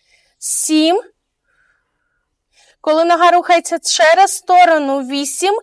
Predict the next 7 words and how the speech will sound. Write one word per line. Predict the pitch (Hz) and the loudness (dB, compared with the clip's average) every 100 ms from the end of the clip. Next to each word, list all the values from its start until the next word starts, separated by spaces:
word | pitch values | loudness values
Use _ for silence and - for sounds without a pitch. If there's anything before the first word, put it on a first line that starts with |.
| - - - | -10 -20 -8
Ми | 294 370 320 | 0 0 0
не | 302 311 339 392 | -2 2 4 2
з'їдаємо | 311 320 277 330 330 294 262 269 | 0 -2 2 2 4 0 -2 -2
наш | 302 349 392 - | 0 0 -2 -10
лівий | 294 302 330 349 311 320 | -8 -4 0 0 0 -4
бік. | 240 226 277 294 - 262 | -4 -8 -8 -8 -8 -12
Дев'ять. | 226 294 269 277 311 415 - | -2 0 2 0 0 0 -2